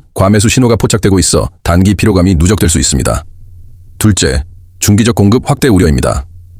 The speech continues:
비 오페크 플러스 국가들의 생산 증가, 그리고 미국 셰일 오일 증산 가능성이 유가 상승을 제한할 수 있는 요인입니다. 현재 시장은 상승 모멘텀을 얻었지만, 중기적으로는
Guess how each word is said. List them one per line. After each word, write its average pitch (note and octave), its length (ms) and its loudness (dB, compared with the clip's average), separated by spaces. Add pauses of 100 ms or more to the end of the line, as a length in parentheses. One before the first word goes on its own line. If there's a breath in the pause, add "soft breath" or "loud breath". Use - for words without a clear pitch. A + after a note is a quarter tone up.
(640)
비 B2+ 360 2
오페크 G2+ 300 0
플러스 A2 300 0
국가들의 F2+ 340 0
생산 A#2 260 2
증가, C#2 440 0
그리고 F2 320 2
미국 G2 320 0
셰일 B2 280 2
오일 G2 220 2
증산 F#2+ 320 2
가능성이 E2+ 560 2
유가 F#2+ 240 2
상승을 F#2 340 2
제한할 E2 280 0
수 D2+ 100 -2
있는 E2+ 300 2
요인입니다. C2+ 520 0 (340)
현재 C#3 260 0
시장은 A#2 420 0 (140)
상승 B2 320 0
모멘텀을 G#2 400 2
얻었지만, D2+ 520 0 (200)
중기적으로는 A2 680 2